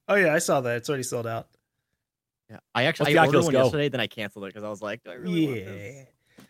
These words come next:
Speaker 2: Like, 'cause I s-, I saw it was selling out, and I wanted to grab one before it sold out.
Speaker 1: It's like a portable Oculus without the controllers.
Speaker 3: Hmm.
Speaker 1: So it's kind of
Speaker 2: Well,
Speaker 1: like
Speaker 2: think of Gear V R, but without having to put a cell phone on your face. It's
Speaker 1: Yeah.
Speaker 2: just,
Speaker 3: Okay.
Speaker 1: So it's
Speaker 2: just a
Speaker 1: like, it's, like,
Speaker 2: standalone
Speaker 1: battery
Speaker 2: headset.
Speaker 1: charged.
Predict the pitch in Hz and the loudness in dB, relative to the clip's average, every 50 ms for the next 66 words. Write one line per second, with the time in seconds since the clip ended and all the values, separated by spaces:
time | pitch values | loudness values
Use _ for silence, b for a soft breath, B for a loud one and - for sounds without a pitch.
0 | _ - 139 147 147 - - 196 190 196 196 - - 196 190 - 226 220 214 208 | _ -2 0 0 0 0 0 2 4 4 4 6 4 4 6 8 8 8 8 8
1 | 185 160 147 - 175 156 143 127 120 127 127 127 120 107 110 120 123 131 143 143 | 6 4 4 2 2 2 2 2 0 0 0 0 0 0 0 0 0 2 2 2
2 | 139 127 120 107 113 110 110 113 110 101 98 - - 107 101 - - - 120 127 | 2 0 0 0 0 0 0 0 -2 -4 -6 -4 -2 -2 -2 -2 -2 -4 -2 -2
3 | 139 139 147 131 - _ _ _ _ _ - - - 190 202 208 202 - - 180 | 0 0 0 -2 -4 _ _ _ _ _ -8 -4 0 2 2 2 0 0 0 2
4 | 185 185 185 180 165 135 127 127 135 135 - - 165 175 196 208 208 208 - - | 4 4 4 4 4 2 2 0 -2 -2 -2 0 0 2 2 0 0 -2 -4 -6
5 | - - - - _ _ _ _ - 147 135 - 147 135 - - 123 - 139 123 | -8 -8 -10 -12 _ _ _ _ -10 -6 -2 0 0 -2 -2 -6 -10 -10 -10 -8
6 | - - 127 135 147 170 185 202 202 - - - - - - 226 208 127 87 - | -6 -4 -2 0 0 0 0 -2 -4 -6 -8 -10 -12 -8 -6 -4 -4 -4 -4 -6
7 | - - - 123 113 - - - 147 135 135 127 127 123 120 110 101 220 - 269 | -8 -8 -8 -8 -8 -8 -6 -4 -4 -4 -4 -2 0 0 0 2 2 2 2 0
8 | 202 139 - 185 175 170 156 151 127 110 101 95 85 76 78 92 101 _ _ - | -2 -2 0 0 2 2 0 0 -2 0 0 0 0 -2 -4 -8 _ _ _ -2
9 | 113 104 - - 120 113 - 131 123 120 - 127 123 120 117 113 107 - - 113 | -2 -2 -2 -4 -8 -4 0 0 2 2 2 0 -2 -4 -4 -4 -6 -6 -6 -6
10 | 95 98 - - 110 101 104 - - 117 113 113 120 123 127 - 110 104 92 95 | -6 -6 -6 -4 -4 -4 -4 -4 -4 -4 -4 -4 -4 -8 -8 -8 -8 -8 -8 -8
11 | - - 101 107 127 131 - _ _ _ _ _ _ - - - 147 131 107 - | -8 -6 -6 -6 -6 -8 -12 _ _ _ _ _ _ -14 -12 -10 -8 -4 -2 0
12 | 170 - 113 92 85 80 - 165 170 - - 185 175 - - - 165 - - 160 | 0 0 0 0 -2 -2 0 0 0 2 2 0 0 -2 -4 -8 -4 -2 0 0
13 | 135 135 131 120 107 104 113 95 - 156 151 127 98 95 92 - - - - | 0 0 -2 -2 -2 -4 -6 -6 -4 -4 -4 -4 -6 -8 -12 -14 -16 -18 -20